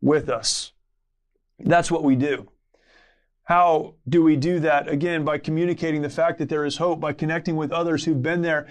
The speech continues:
and know how to move forward, and by getting around you <laughs> and supporting you as you begin to take those very important steps yourself.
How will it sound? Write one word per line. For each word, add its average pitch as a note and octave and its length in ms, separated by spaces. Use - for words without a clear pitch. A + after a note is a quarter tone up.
and D#3 120
know E3 140
how E3+ 140
to E3+ 80
move E3 240
forward, D#3+ 480
and E3 80
by E3 140
getting G3+ 300
around G3 420
you C#3+ 320
<laughs> - 560
and F3 220
supporting G#3+ 720
you D3 420
as C#3+ 140
you F3 100
begin E3 240
to D3 60
take D3+ 240
those C#3+ 160
very D3 460
important D3 560
steps - 520
yourself. C3 720